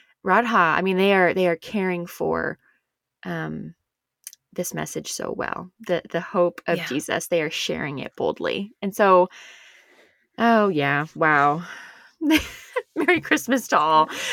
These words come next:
Speaker 1: This is so,
Speaker 2: <laughs>
Speaker 1: so exciting. Um, thank you
Speaker 2: It
Speaker 1: for
Speaker 2: is.
Speaker 1: sharing
Speaker 2: It's a
Speaker 1: your
Speaker 2: Christmas
Speaker 1: story.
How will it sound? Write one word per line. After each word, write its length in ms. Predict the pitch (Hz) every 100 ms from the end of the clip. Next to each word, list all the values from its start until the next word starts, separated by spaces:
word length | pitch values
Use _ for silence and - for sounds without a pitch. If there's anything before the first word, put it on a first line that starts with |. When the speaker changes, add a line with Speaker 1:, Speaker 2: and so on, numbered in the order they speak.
| 370
Speaker 1:
This 220 | 339 320
is 220 | 302 269 -
so, 560 | 262 269 247 233 240 -
Speaker 2:
<laughs> 60 |
Speaker 1:
so 240 | - 240 202
exciting. 640 | - - 156 131 104 139 -
Um, 540 | 196 185 165 156 185 - _ _ _ - -
thank 200 | 202 190
you 60 |
Speaker 2:
It 40 | 359
Speaker 1:
for 40 | 480
Speaker 2:
is. 60 |
Speaker 1:
sharing 160 | 453 -
Speaker 2:
It's 100 | -
a 40 |
Speaker 1:
your 40 | -
Speaker 2:
Christmas 300 | 427 -
Speaker 1:
story. 60 | 440